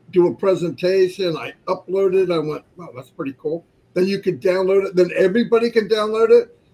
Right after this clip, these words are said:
And then everybody can sign it. And every, uh, it, it's amazing. That was one button. It's got buttons all the way across the bottom. So I would highly recommend, instead of people asking,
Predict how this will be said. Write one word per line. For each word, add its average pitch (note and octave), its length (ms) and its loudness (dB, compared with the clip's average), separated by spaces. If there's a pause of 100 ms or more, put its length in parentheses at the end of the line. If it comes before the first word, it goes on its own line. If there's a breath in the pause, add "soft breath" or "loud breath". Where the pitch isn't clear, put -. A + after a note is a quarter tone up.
(100)
And F#3 180 0
then A#3+ 240 4
everybody G3 480 0
can D#3 180 -6
sign A3 440 -2
it. A#3+ 160 2
And F3 100 -2
every, F#3+ 240 0
uh, D#3+ 140 -2 (240)
it, F3+ 160 -2 (360)
it's F3 200 -4
amazing. E3+ 500 0 (320 soft breath)
That C#4+ 180 0
was A3+ 200 2
one A#3 240 2
button. A3 520 -4 (560)
It's G#3+ 240 -4
got B2+ 280 -8
buttons F#3 280 -4
all F#3+ 140 0
the F#3 80 0
way F#3+ 140 2
across F3+ 340 -8
the D#3+ 80 -8
bottom. D#3+ 460 -8
So D3 340 -4 (340)
I F#3+ 100 -2
would G#3+ 180 4
highly G#3+ 460 -2
recommend, F#3+ 680 -2
instead D#3+ 420 -2
of G3+ 140 -4
people F3 420 -8
asking, A3 720 -2